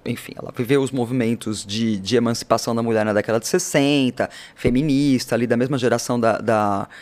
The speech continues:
mais jovem um pouco, né? Mas assim, cresceu ali ouvindo Simone de Beauvoir, enfim.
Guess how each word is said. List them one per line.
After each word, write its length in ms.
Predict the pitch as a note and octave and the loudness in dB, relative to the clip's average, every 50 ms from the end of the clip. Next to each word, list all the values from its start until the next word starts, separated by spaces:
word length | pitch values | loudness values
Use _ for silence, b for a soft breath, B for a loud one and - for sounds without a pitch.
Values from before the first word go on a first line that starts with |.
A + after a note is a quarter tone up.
| B B - - | B B -2 0
mais 160 | B2 B2+ A#2+ | 2 2 4
jovem 340 | A#2 C#3 C3 B2 A#2 A#2+ A2 | 4 4 4 4 2 0 -4
um 40 | |
pouco, 320 | G2+ - - G#2 G2+ - A#2 | -4 -2 -4 -4 -2 0 0
né? 160 | B2+ C#3+ D#3 | 2 2 2
Mas 240 | C#3 A#2 G#2+ G#2 B2+ | 2 0 0 0 0
assim, 260 | A2+ - - F#2 - - - - - - - - - - - - | -2 -2 -4 -8 -10 -10 -10 -10 -10 -10 -8 -10 -10 -14 -16 -6
cresceu 460 | - C#3+ A#2+ B2+ - - - D#3+ D#3+ D3 | 0 2 2 2 2 2 2 4 4 4
ali 160 | B2+ B2+ C3+ | 4 4 2
ouvindo 240 | C3+ C3+ C#3 C3 B2 | 2 2 2 0 0
Simone 320 | - - C3 A#2+ A#2+ A#2+ | 0 0 0 2 2 2
de 80 | A#2+ A#2 | 0 0
Beauvoir, 720 | F#2+ A2 G#2+ G#2 C#3+ E3+ E3 D3 D3+ D#3+ E3 D#3+ D3 C#3 | 0 -2 0 2 4 4 6 6 4 4 4 2 2 2
enfim. 320 | C#3 D3 D3 - - - | 0 -4 -4 -6 -10 -12